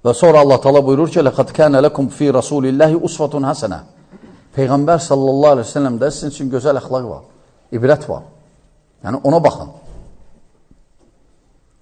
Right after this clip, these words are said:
Ona görə kim ki deyir ki, "Mən Quranı ancaq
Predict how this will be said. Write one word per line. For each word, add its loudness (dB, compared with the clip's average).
Ona 0
görə 2
kim -2
ki -4
deyir 0
ki, -10
"Mən -2
Quranı 0
ancaq 0